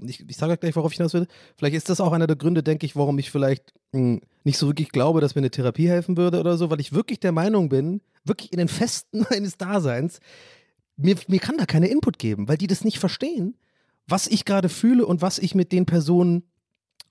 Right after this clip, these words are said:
durchmache. Das geht auch um Familienmitglieder und so. Ja, d-, so, so viel kann ich euch sagen, aber es ist halt wirklich so, äh, d-, dafür muss man halt achtunddreißig Jahre in meinem Kopf gewesen sein, sozusagen.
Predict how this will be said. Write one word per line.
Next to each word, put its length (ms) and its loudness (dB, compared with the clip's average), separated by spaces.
durchmache. 340 2
Das 120 -6
geht 140 0
auch 60 -4
um 100 0
Familienmitglieder 760 2
und 120 -8
so. 200 -4
Ja, 140 0
d-, 160 -6
so, 140 2
so 240 -2
viel 120 -2
kann 140 0
ich 100 -2
euch 120 -6
sagen, 280 -4
aber 140 0
es 100 -2
ist 100 -8
halt 180 2
wirklich 280 -2
so, 280 2
äh, 340 2
d-, 180 -18
dafür 300 0
muss 220 2
man 140 2
halt 160 0
achtunddreißig 520 -2
Jahre 240 0
in 160 0
meinem 240 2
Kopf 220 -4
gewesen 340 0
sein, 340 -2
sozusagen. 640 -4